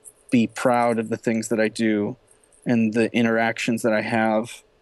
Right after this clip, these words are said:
and even, you know, the conflict that I carry. I, I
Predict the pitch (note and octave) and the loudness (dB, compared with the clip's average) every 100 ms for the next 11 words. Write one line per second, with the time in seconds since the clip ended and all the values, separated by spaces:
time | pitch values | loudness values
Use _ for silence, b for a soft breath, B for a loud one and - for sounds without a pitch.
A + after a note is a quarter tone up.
0 | _ _ - A#2 A2+ A2 - B2+ B2 A#2 | _ _ -2 0 0 -2 2 2 2 0
1 | B2 B2 - C3 G#2+ F#2 - - - - | -2 -6 -2 0 0 -2 -8 -10 -10 -4
2 | C3+ B2 A#2+ C3 A2+ - - - B2 A2 | -2 -2 -2 0 0 -2 -12 -2 0 2
3 | G#2+ G#2 - _ _ _ _ - - B2+ | 0 -2 -10 _ _ _ _ -8 0 0
4 | A2 G#2 - - A2 _ _ _ _ _ | 0 -2 -4 -4 -4 _ _ _ _ _
5 | _ _ _ _ - A#2 A2+ | _ _ _ _ -4 -4 -4